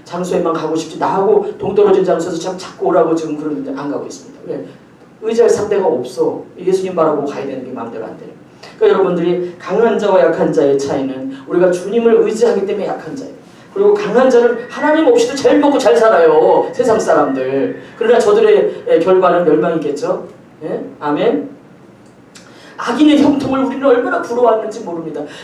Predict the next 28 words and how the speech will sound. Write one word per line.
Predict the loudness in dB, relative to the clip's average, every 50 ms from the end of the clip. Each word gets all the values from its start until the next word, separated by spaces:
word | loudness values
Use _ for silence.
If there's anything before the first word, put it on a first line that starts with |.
| -2
여러분들, | 2 2 4 4 4 2 2
악인이 | 2 0 0 2 2 2 4
너무너무 | 4 2 2 2 0 0 2
잘 | 2 2 4 4
돼요. | 4 2 2 2 0 0 0 0
악인이 | 0 0 -2 -4 -6 -6 -6
뭐 | -6 -8 -8
빌딩 | -8 -12 -14 -14 -12 -12 -12 -8
가지고 | -6 -8 -8 -8 -10 -12
살고, | -10 -10 -10 -8 -8 -8 -8 -6 -4 -4 -4 -6 -8 -14 -18 -20 -14 -6 -4
어? | -2 0 2 0 0 0 -4 -8 -12 -16 -20 -20 -20 -20 -20 -20 -20 -14 -6 -2
악인들이 | -2 2 2 2 2 2 0 -2 -2
진짜 | -4 -4 -4 -2 -2 0
너무 | 0 0 -2 2 2
잘 | 2 2 2
살아요, | 0 -2 -4 -4 -4 -4 -4 -4
악인들이. | -4 -4 -4 -8 -8 -10 -10 -10 -10 -10
도대체 | -6 -4 -4 -4 -4 -2 -2
예수 | -2 -2 -2 -2 -6
믿고 | -6 -6 -4 -2 0 2 2 4 4 2 0 0 -2 -6 -10 -14 -18 -6 0
구원받은 | 2 2 2 2 2 0 0 0 -4 -6
우리들은 | -6 -8 -8 -8 -6 -6 -6 -6 -8 -10
하나님만 | -12 -14 -10 -4 -2 0 0 0 0 -2 -4
바라보는데 | -4 -2 -2 -2 -2 0 -2 -2 -2 -2 -2 0 0 0 -2 -4 -8 -12 -18 -20 -20
잘 | -20 -14 -10 -8
사는 | -4 -4 -4 -4 -4
건 | -4 -6 -6
둘째치고, | -8 -10 -10 -8 -8 -8 -8 -10 -6 -2 2